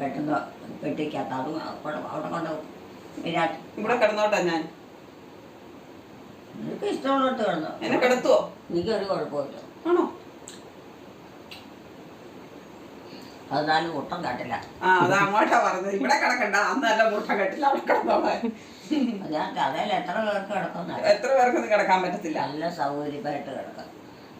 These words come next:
Speaker 2: ഇതേലും കിടക്കാൻ രണ്ടുമൂന്ന് പേർക്ക്.
Speaker 1: ഞാൻ അതിനകത്ത് രണ്ടുമൂന്ന് പ്രാവശ്യം കിടന്നു. അത്
Speaker 2: ആണോ?
Speaker 1: പിന്നെ
Speaker 2: അതെന്തായിരുന്നു? ഞാൻ ഇല്ലാത്തപ്പോഴാ?
Speaker 1: അത്
Speaker 2: ഏ?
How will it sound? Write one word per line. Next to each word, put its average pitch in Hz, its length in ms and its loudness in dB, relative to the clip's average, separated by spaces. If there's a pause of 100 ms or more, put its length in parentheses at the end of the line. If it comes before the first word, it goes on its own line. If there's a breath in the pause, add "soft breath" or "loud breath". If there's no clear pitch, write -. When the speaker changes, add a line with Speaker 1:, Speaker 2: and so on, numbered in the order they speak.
Speaker 2:
ഇതേലും 254 340 6
കിടക്കാൻ 311 300 4
രണ്ടുമൂന്ന് 240 360 0
പേർക്ക്. 180 220 -2 (420)
Speaker 1:
ഞാൻ 160 300 -2
അതിനകത്ത് 196 500 -2
രണ്ടുമൂന്ന് 170 340 0
പ്രാവശ്യം 165 400 0
കിടന്നു. - 260 -6
അത് - 320 -6
Speaker 2:
ആണോ? 392 320 4 (280)
Speaker 1:
പിന്നെ 220 200 -6
Speaker 2:
അതെന്തായിരുന്നു? 339 640 4
ഞാൻ 302 200 2
ഇല്ലാത്തപ്പോഴാ? 285 500 2 (400)
Speaker 1:
അത് - 680 -6
Speaker 2:
ഏ? 392 40 6